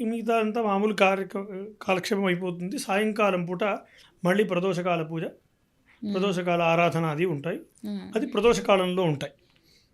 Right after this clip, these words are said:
Speaker 1: సూర్యాస్తమయ కాలం మళ్ళీ ఆరాధన అది ఉంటుంది.
Speaker 2: మ్మ్.
Speaker 1: అంతకుమించి, ఆ, ఇంకా ప్రత్యేకమైనటువంటి ఆరాధనలు అంటూ ఏమీ ఉండదు. ఈ ప్రత్యేకంగా ఏది చేసినా భగవంతుడి సంబంధమైనటువంటి కర్మ చేస్తున్నా అనే భావనతో మాత్రమే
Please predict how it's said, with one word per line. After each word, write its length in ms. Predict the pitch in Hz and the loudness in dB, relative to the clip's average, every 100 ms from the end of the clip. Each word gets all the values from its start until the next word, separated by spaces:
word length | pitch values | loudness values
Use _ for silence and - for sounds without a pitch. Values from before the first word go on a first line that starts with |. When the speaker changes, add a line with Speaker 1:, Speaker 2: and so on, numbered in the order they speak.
| _ | _
Speaker 1:
సూర్యాస్తమయ 720 | - 220 202 185 180 185 170 | -6 0 4 4 2 -2 -2
కాలం 300 | 170 160 190 | 0 -2 -2
మళ్ళీ 200 | 180 165 | -2 -2
ఆరాధన 520 | 196 170 165 165 131 165 | -2 -4 -2 -2 -2 -4
అది 220 | 190 165 | -2 -2
ఉంటుంది. 560 | 185 131 147 - - | -4 -8 -18 -18 -12
Speaker 2:
మ్మ్. 120 | 208 196 | -6 -4
Speaker 1:
అంతకుమించి, 580 | 170 170 170 165 175 - _ - - 180 | -4 -4 -6 -6 -12 -14 _ -20 -12 -2
ఆ, 240 | 170 160 170 _ _ | 0 0 -4 _ _
ఇంకా 200 | 214 226 | -4 -2
ప్రత్యేకమైనటువంటి 1000 | 262 185 - 254 269 240 233 214 208 202 196 | -2 -4 0 0 2 0 -2 -4 -6 -4 0
ఆరాధనలు 520 | 190 190 185 180 175 | 2 2 -2 -2 -2
అంటూ 440 | 175 277 196 226 - _ _ _ _ | -4 -2 -2 -4 -10 _ _ _ _
ఏమీ 160 | 196 226 | 0 2
ఉండదు. 300 | 208 208 285 | 0 0 0
ఈ 100 | 254 | -2
ప్రత్యేకంగా 640 | 196 196 - 311 277 320 | -2 -4 0 0 0 2
ఏది 280 | 269 202 247 | 4 4 4
చేసినా 380 | 247 277 269 294 | 4 4 4 2
భగవంతుడి 460 | 214 254 262 247 | 4 2 0 -2
సంబంధమైనటువంటి 840 | 240 233 233 220 226 214 214 208 202 | -2 0 -2 -2 -2 -4 -6 -6 -2
కర్మ 220 | 202 202 | -2 -2
చేస్తున్నా 460 | 202 196 - 202 | -4 -4 -4 0
అనే 220 | 202 196 190 | 0 0 0
భావనతో 440 | 170 190 202 196 | 0 0 -4 -4
మాత్రమే 400 | 185 185 233 | -6 -4 -4